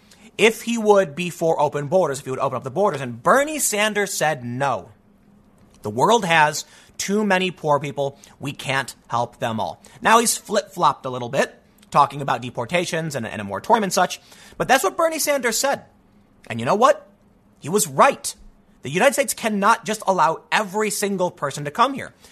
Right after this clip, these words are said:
We want to have a refugee process for people who are in truly, who truly are in need and need to be saved. But I gotta tell you, if you're from Congo, Cameroon, Angola, Sierra Leone, and you're traveling halfway around the world, with stopping over in many places that are safe and comfortable,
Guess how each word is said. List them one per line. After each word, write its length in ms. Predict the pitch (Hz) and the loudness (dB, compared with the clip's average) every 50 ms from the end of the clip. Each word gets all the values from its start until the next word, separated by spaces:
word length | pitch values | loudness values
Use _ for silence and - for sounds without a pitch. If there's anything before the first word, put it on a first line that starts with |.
| - - - - - - | -20 -20 -20 -20 -10 -4
We 140 | - 202 | -2 -2
want 420 | 208 175 147 165 190 226 262 262 - | -2 0 2 6 6 8 8 6 4
to 100 | 277 240 | 0 0
have 160 | 220 196 185 | 2 2 2
a 40 | 170 | 2
refugee 460 | 156 165 156 - 147 143 - 202 220 | 2 0 0 -2 -6 -10 -8 -8 -6
process 420 | - - 143 127 123 - 160 151 | -2 0 2 2 2 0 -4 -6
for 120 | - 160 143 | -6 -6 -8
people 260 | - 160 - - 151 | -8 -8 -8 -8 -6
who 100 | 139 151 | 0 2
are 80 | 143 143 | 2 2
in 100 | 135 123 | 0 -2
truly, 420 | - - 151 139 135 131 131 - - | -8 -8 -8 -8 -6 -8 -8 -10 -10
who 280 | - 117 117 147 147 | -10 -10 -6 -6 -6
truly 360 | 127 - - 180 190 190 180 165 | -6 -4 -2 0 0 0 2 2
are 220 | - 160 156 156 | 2 4 2 2
in 220 | - 143 131 127 | 0 -2 -6 -6
need 360 | 165 233 240 175 143 143 151 - _ _ - | -6 -6 -6 -6 -8 -10 -12 -14 _ _ -10
and 140 | - 131 123 | -8 -6 -6
need 140 | 135 143 | -6 -6
to 60 | 135 139 | -6 -4
be 80 | 147 | -2
saved. 460 | - - 220 254 226 127 98 - - - _ _ _ _ _ _ _ | 0 0 2 2 0 -2 -6 -12 -20 -20 _ _ _ _ _ _ _
But 80 | - 104 | -4 -2
I 40 | 151 | 0
gotta 120 | 226 262 | 0 0
tell 220 | 247 - 226 277 254 | 0 0 0 2 2
you, 120 | - 104 - _ _ _ _ _ _ _ _ _ - | 0 -2 -6 _ _ _ _ _ _ _ _ _ -16
if 120 | - - | -8 -4
you're 100 | 190 226 | -2 2
from 180 | 226 294 285 202 | 4 4 2 2
Congo, 440 | - - 190 220 262 247 175 113 107 | 0 0 0 0 0 0 -2 -4 -6
Cameroon, 500 | - - 180 196 220 214 208 208 196 151 | -6 -6 -4 -2 0 0 0 0 0 -2
Angola, 420 | 151 160 147 143 175 214 180 143 | -4 -2 0 2 2 2 2 0
Sierra 260 | - - 160 180 185 | -2 -2 0 0 0
Leone, 380 | 170 151 165 170 190 175 131 113 _ _ - - - | 0 0 -2 0 0 -2 -2 -6 _ _ -20 -14 -8
and 100 | - 165 | -6 -4
you're 80 | 180 165 | -4 -4
traveling 500 | - - - 180 202 220 214 226 170 113 | -4 -2 -2 0 0 0 -2 -4 -6 -6
halfway 500 | - - 151 175 196 - - 170 196 190 | -2 2 2 2 2 2 -2 -2 -2 0
around 260 | 180 170 165 160 156 | 2 2 0 0 0
the 80 | 143 | -2
world, 400 | 139 147 214 233 190 131 110 113 - _ _ _ _ _ _ _ _ _ _ - | -2 0 2 2 2 0 -2 -4 -14 _ _ _ _ _ _ _ _ _ _ -10
with 160 | 151 151 - | -10 -6 -4
stopping 480 | - - - 190 196 240 240 226 214 | -2 2 4 6 6 6 4 2 0
over 280 | 202 214 233 180 180 185 | 2 2 2 2 0 0
in 60 | 165 160 | 0 -2
many 160 | 170 185 175 | -4 -6 -4
places 320 | - - 185 202 185 170 | -2 -2 -2 -2 -2 -2
that 120 | 147 156 143 | -4 -2 -2
are 80 | 127 | -2
safe 360 | - - - 180 202 214 214 | -4 -2 -2 -2 -2 -2 -4
and 120 | 127 123 120 | -8 -6 -2
comfortable, 520 | - 208 277 277 - 165 131 117 110 - | 0 0 0 0 -4 -4 -4 -6 -8 -8